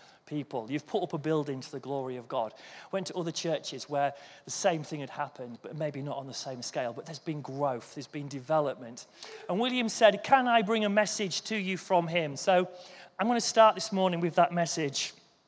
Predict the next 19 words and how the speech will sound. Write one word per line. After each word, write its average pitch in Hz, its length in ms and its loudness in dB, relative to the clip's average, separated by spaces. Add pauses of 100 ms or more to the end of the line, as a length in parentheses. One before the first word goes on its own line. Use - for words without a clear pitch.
(480)
And 160 160 -2
if 180 100 -4
you've 180 80 -6
got 208 140 2
your 196 100 -2
Bibles, 165 640 6 (180)
um, 151 420 0 (1200)
turn 185 220 0
to 175 100 -6
one 175 260 4
John, 165 320 6 (2250)
and 135 80 -10
we'll 135 80 -6
see 151 300 -6
where 147 100 0
it 120 140 -6
goes 143 260 -4
from 131 240 -6
there, 131 280 -2